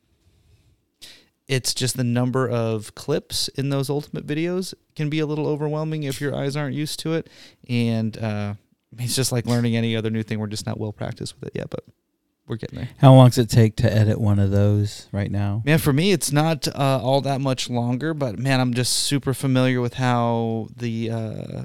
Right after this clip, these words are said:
Speaker 1: regular video, like the pro video, our, our, our traditional video looks. And, uh, <laughs> I'm the one that wrote the shot list for the tandem instructors for what the hand cam stuff should look like, so I know what I'm, you know, I, I know what I'm
Speaker 2: Sure.
Speaker 1: expecting.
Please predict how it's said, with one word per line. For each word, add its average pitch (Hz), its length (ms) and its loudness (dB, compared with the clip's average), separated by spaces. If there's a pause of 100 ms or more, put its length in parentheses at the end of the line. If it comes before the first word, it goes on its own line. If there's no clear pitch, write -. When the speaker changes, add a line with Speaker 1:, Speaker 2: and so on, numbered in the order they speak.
(140)
Speaker 1:
regular 127 420 0
video, 127 460 0
like 117 240 -6
the 127 120 -4
pro 131 200 0
video, 120 380 2
our, 117 220 2
our, 117 220 2 (120)
our 117 280 2 (120)
traditional 123 420 0
video 113 300 0
looks. 117 500 -2 (320)
And, 107 540 -2
uh, 113 180 -4 (800)
<laughs> - 20 -12
I'm 131 400 4
the 123 100 8
one 117 140 6
that 117 100 2
wrote 117 240 4
the 120 80 -4
shot 120 280 2
list 127 200 -2
for 127 80 0
the 117 100 -2
tandem 120 280 0
instructors 123 480 0
for 120 180 0
what 113 140 2
the 120 60 2
hand 120 200 2
cam 131 200 0
stuff 127 200 -4
should 123 140 -6
look 135 180 -2
like, 151 180 0
so 110 180 0
I 110 80 2
know 113 260 2
what 113 200 4
I'm, 110 220 0 (100)
you 117 140 -6
know, 143 260 2
I, 120 40 2
I - 20 4
know 120 120 4
what 117 100 4
I'm 110 180 -2
Speaker 2:
Sure. 113 280 10
Speaker 1:
expecting. - 240 2